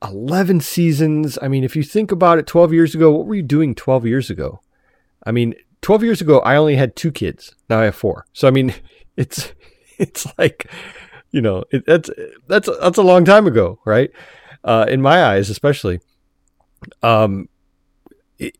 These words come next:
and so a lot of people have grown up with The Walking Dead. You know, maybe they started watching it when they were a teenager, and then they got to the point where now they're, you know, probably went through high school and college and have a career now. And, you know what I mean? Like, there's a lot of different stages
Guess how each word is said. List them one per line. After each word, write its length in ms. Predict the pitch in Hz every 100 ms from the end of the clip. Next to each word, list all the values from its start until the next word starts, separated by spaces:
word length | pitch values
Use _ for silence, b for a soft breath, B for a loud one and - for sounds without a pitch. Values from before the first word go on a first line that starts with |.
| _ -
and 320 | 147 131 -
so 220 | - 156
a 40 |
lot 180 | 143 196
of 40 | 226
people 220 | 214 151
have 100 | 101
grown 380 | 113 135 123 107
up 260 | 87 - _ _ _ -
with 260 | 107 110 -
The 60 |
Walking 320 | 98 87 - 95
Dead. 180 | 85 -
You 80 | 120
know, 80 | 107
maybe 240 | 107 113
they 120 | 110
started 260 | 107 120 113
watching 380 | 110 110 - 117
it 80 | 101
when 100 | 101
they 100 | 101
were 100 | 95
a 40 |
teenager, 720 | - 202 196 180 156 165 160 b b b b -
and 180 | 123 120
then 140 | 117
they 100 | 113
got 260 | 98 110 -
to 100 | 113
the 80 | 101
point 320 | - 107 90
where 340 | 101 101 95
now 240 | 90 92 92
they're, 560 | 98 92 92 90 85 _ _ _ _ _ -
you 80 | -
know, 100 | - _ -
probably 360 | - 95 107 95 _ _ _ _ 120 117 _ _ 139
went 180 | 120
through 140 | - 151
high 140 | 151
school 320 | 143 - 139
and 80 | 127
college 480 | - 120 123 127 120
and 260 | 117 113 110
have 180 | 131
a 60 | 127
career 460 | - 131 123 127 123
now. 240 | 120 123
And, 180 | 117 135
you 60 |
know 80 | 175
what 40 | 196
I 20 |
mean? 120 | 214
Like, 160 | 208 -
there's 160 | 165
a 60 | 165
lot 200 | 175 185
of 140 | 160
different 300 | 135 143 139
stages 640 | - - 120 120 113 107